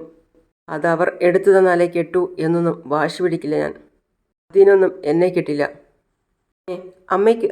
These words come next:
അമ്മയുടെ മോൻ്റെ കല്യാണത്തിന് വരണമെന്നുണ്ടോ? ഉണ്ടോ? എങ്കിൽ അത് ഇപ്പം പറയണം. അമ്മ അതേ,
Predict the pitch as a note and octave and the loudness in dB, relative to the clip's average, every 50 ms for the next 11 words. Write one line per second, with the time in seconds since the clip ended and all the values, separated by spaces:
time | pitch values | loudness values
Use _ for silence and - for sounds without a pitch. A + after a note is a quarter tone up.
0 | - - D#3+ D#3+ D#3+ E3 E3+ E3+ E3 D#3+ D#3+ E3 E3+ E3 D#3 D#3 D#3 D#3+ E3 E3+ | -4 -2 -2 0 0 0 0 -2 -2 -2 -2 -2 -2 -4 -4 -4 -4 -4 -4 -4
1 | D#3+ - D#3+ D#3+ D#3+ D3+ D3+ D3+ D3+ C#3+ C#3 C3+ C3+ - _ - - G3 G3 F3+ | -4 -4 -2 -2 -2 -2 -2 -2 -4 -4 -6 -6 -8 -10 _ -6 -2 0 2 0
2 | C3+ - - - _ _ _ _ _ _ _ _ _ _ - G3+ G3+ G3 F#3+ - | 0 -2 -8 -18 _ _ _ _ _ _ _ _ _ _ -8 -4 0 0 0 -2
3 | - - - D#3+ D#3+ E3 - - - F3+ F#3+ F#3+ - G#3+ E3+ E3+ D#3+ C3+ C3 C3 | -2 -4 -4 -2 -2 -2 -2 -2 -2 -4 -2 0 -2 0 0 0 -2 -2 -2 -4
4 | A#2+ A#2+ - _ _ _ _ _ _ _ _ _ _ _ _ _ _ _ _ - | -6 -10 -14 _ _ _ _ _ _ _ _ _ _ _ _ _ _ _ _ -14
5 | C#3+ D3 D#3+ E3+ F3 E3+ F3+ F3+ F3 | -8 -4 -2 -2 -2 -2 -2 -4 -4